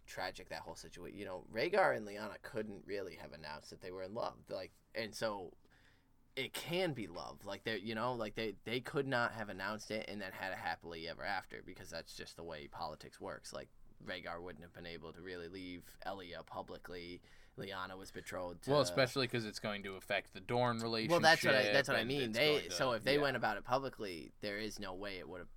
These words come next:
Speaker 1: ended well. So, like, they had to do it in se-, and it just, it's so
Speaker 2: Tragic,
Speaker 1: story,
Speaker 2: yeah,
Speaker 1: it's
Speaker 2: like you said.
Speaker 1: story-wise, it's just, like, fucking perfect the way it all kind of falls into line.
Speaker 2: Yeah, it's brilliant writing. Just
Speaker 1: Yeah,
Speaker 2: the way he does
Speaker 1: so,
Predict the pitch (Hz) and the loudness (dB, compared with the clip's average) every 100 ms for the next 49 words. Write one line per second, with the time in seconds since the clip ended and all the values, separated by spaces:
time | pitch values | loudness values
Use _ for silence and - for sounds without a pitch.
0 | - 101 95 80 67 52 50 - 98 87 | -6 -4 -6 -10 -10 -10 -8 -4 -4 -4
1 | 90 92 - 101 107 107 113 123 131 131 | -6 -8 -4 -2 -2 -4 0 2 4 2
2 | 131 - 139 131 127 123 - 123 - - | 0 -2 -2 -2 -2 -2 0 0 -2 -6
3 | 104 - - - 151 123 90 76 - - | -8 -6 -6 6 8 8 4 -2 -8 -16
4 | - - - - - 101 123 190 202 220 | -20 -20 -20 -20 2 6 8 10 10 10
5 | 170 113 147 165 - 180 185 175 147 123 | 8 6 4 2 8 12 12 12 10 6
6 | 113 113 - 139 - - 120 104 - - | 4 -2 0 -2 -4 -10 2 2 2 -8
7 | - - - - 90 - - - - - | -10 -6 -4 -6 -10 -2 2 4 2 -6
8 | 98 101 98 98 101 - 101 95 - 95 | -2 0 2 0 -2 -2 -2 -2 0 0
9 | 87 90 85 85 85 85 82 107 - 113 | 0 -4 -6 -4 -2 -2 -2 -4 -6 2
10 | 135 117 98 82 50 - 156 143 131 95 | 2 2 -2 -8 -8 -4 0 6 6 6
11 | 92 107 101 - 180 170 151 135 | 2 0 0 2 6 10 10 8